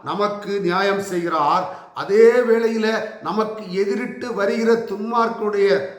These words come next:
சந்ததியையே அறுப்புண்டு போகச் செய்வேன் என்று இந்த வார்த்தையில,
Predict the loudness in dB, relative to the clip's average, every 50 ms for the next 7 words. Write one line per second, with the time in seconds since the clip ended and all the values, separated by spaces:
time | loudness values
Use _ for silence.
0 | -18 -20 -8 -6 -4 -4 -4 -2 2 2 2 2 2 2 2 2 4 4 4 4
1 | 4 2 2 -2 -8 -14 -14 -8 -4 -4 -2 0 -2 -2 -4 -8 -10 -8 -8 -6
2 | -6 -6 -6 -2 0 2 2 4 2 0 0 -2 -6 -6 -4 -4 -4 -4 -4 -4
3 | -4 -6 -6 -6 -8 -6 -6 -6 -6 -8 -8 -10 -8 -8 -8